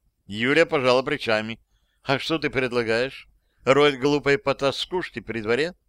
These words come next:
Бессмысленное и бесполезное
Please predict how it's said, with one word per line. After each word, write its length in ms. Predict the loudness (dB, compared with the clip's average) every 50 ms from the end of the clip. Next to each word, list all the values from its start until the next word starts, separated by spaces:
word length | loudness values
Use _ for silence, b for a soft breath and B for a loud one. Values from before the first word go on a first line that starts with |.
| _ _ _ _ _ _ _ b b b b b
Бессмысленное 840 | -4 -2 -2 -2 -2 -2 -2 -2 -2 -2 -4 -8 -8 -6 -4 -4 -4
и 40 |
бесполезное 800 | -4 -6 -6 -4 -2 0 0 0 0 0 -2 -4 -4 -4 -4 -6